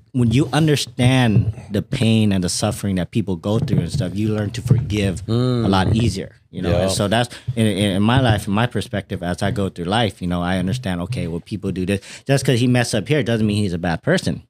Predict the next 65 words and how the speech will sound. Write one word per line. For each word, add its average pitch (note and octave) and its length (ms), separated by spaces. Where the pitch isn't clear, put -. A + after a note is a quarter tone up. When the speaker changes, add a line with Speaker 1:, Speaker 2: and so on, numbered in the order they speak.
Speaker 2:
Yep. E2+ 240
Speaker 1:
You F#2 80
know, F#2+ 100
I F#2+ 80
mean, F#2+ 180
okay, F#2+ 340
maybe G2 280
he G2+ 120
needs F#2 240
help F#2 260
right F2+ 160
now. F#2 120
Maybe F2 260
he E2 80
needs E2 220
guidance, F#2+ 500
you F2+ 80
know? F2 60
Speaker 2:
Yeah. E2 80
Speaker 1:
And E2+ 80
so F#2+ 200
you, A2+ 440
it's A2 280
not C#3 240
really C3 300
necessary A#2 500
you G#2+ 120
go A2+ 160
there A2 140
and F#2+ 100
try F#2+ 140
to F#2 60
help A2 240
him. B2+ 140
It's G2 160
a, F2+ 100
"Hey, F#2+ 300
you F2 160
know, F2+ 140
you're F#2 160
messing G2 340
up," - 200
you E2+ 120
know? F2 140
So F2+ 160
Speaker 2:
Mm-hmm. - 160
Speaker 1:
just F#2 220
a E2+ 60
little G2 440
nudge A#2+ 360
on A2+ 80
the A2+ 80
back, A2+ 380
and G2 80
then G2 80
maybe G2+ 320
that's F#2+ 280
all F#2+ 120
he F2+ 120
needs, A2 440
you E2+ 60
know? F2 80
And F#2+ 100
Speaker 2:
Yeah. G2+ 160
Speaker 1:
so E2+ 280